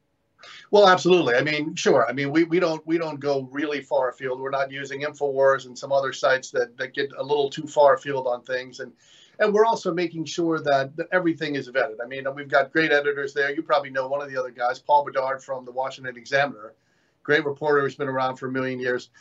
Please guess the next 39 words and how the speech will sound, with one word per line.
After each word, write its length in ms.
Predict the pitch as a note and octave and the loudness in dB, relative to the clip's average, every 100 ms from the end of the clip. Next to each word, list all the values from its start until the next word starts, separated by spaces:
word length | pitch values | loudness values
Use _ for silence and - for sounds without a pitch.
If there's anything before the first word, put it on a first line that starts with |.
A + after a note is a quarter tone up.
| - _ | -20 _
So 160 | - A3 | 2 4
we're 120 | C#4+ | 4
making 280 | A3+ G3 D#3 | 0 0 -2
sure 320 | C#3 E3+ D#3+ | -6 0 0
that 160 | D3 C#3+ | 0 -2
we 140 | D3 | -2
look 280 | C#3 D#3 D#3 | 0 2 2
through 180 | - D#3+ | 0 0
these 200 | C#3+ C3+ | 0 -6
stories 480 | D3 C#3+ C#3 C3 - _ E3 | 2 4 4 0 -8 _ -2
and, 260 | D3 C#3+ C#3+ | -2 -2 -2
and, 280 | D3 C#3+ D3 - | -2 -2 -4 -4
and 160 | D#3 | -2
they 160 | D3+ D3+ | 0 -2
have 260 | E3 F#3+ - | 2 0 2
to, 200 | D#3+ C#3+ - | -2 -2 -2
they 120 | E3 | -2
have 220 | E3 F3+ | 2 0
to 100 | D3+ C#3 | 0 -2
reach 260 | D3+ C#3 | -2 -2
a 40 | B2 | -2
certain, 300 | D#3 C#3+ B2+ - E3+ | 0 0 -2 -8 -4
you 80 | D3+ | 0
know, 180 | A#2 C3 | 0 0
level 540 | C3 D3 C#3 B2+ A2+ - _ _ _ _ _ D3 | 4 4 6 2 0 -6 _ _ _ _ _ -2
that 240 | C#3+ C3 C3+ - D#3 | 0 0 -2 -18 -12
before 340 | D3 F3 D#3 | -6 -2 0
we'll 140 | - - | 0 -2
post 300 | C#3 B2+ - | -2 -2 -12
it. 80 | |
We, 120 | C3 C#3+ | -10 -6
we're 140 | D3+ | -2
not 200 | C#3+ C#3 | -2 -2
just 180 | C#3 C#3 | -6 -8
gonna 140 | B2+ | -8
post 340 | A2 C#3 C3 C3+ | -4 -2 -2 -4
any, 260 | B2+ B2 C3 C#3+ | -6 -6 -10 -2
you 100 | C3+ | 0
know, 200 | A#2+ | 0